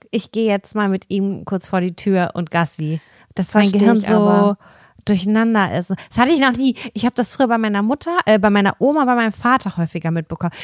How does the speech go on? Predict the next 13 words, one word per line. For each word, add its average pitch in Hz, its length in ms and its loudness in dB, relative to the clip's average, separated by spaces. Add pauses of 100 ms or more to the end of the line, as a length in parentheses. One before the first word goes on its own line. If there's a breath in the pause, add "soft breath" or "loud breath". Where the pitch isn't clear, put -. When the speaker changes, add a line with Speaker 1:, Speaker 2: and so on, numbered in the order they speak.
(140 loud breath)
Speaker 1:
Äh, 220 320 4
wenn 196 380 0
der 214 140 2
dann 214 140 -2
so 208 100 -4
alle 233 200 2
Kindernamen 285 640 0
runterzählt, 277 480 -2
bis 220 100 -4
dann 226 140 -2
irgendwann 214 280 -2
deiner 202 340 2
kommt. 262 440 -4